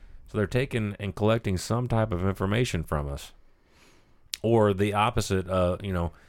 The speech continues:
sending information to us to try to influence us or control us,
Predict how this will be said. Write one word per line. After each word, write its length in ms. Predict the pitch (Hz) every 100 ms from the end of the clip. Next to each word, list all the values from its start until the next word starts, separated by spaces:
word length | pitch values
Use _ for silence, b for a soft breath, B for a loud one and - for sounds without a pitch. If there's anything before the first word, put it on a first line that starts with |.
| b
sending 400 | - - 110 101
information 540 | 98 92 95 92 90 85
to 240 | 139 117
us 240 | 95 87 -
to 180 | 90 - _ -
try 240 | 98 92
to 60 | 85
influence 680 | 104 113 104 110 107 101
us 360 | 104 101 98 -
or 580 | - 95 82 82 78 78 b b b b _
control 500 | 90 - 123 120 113
us, 480 | 110 107 - -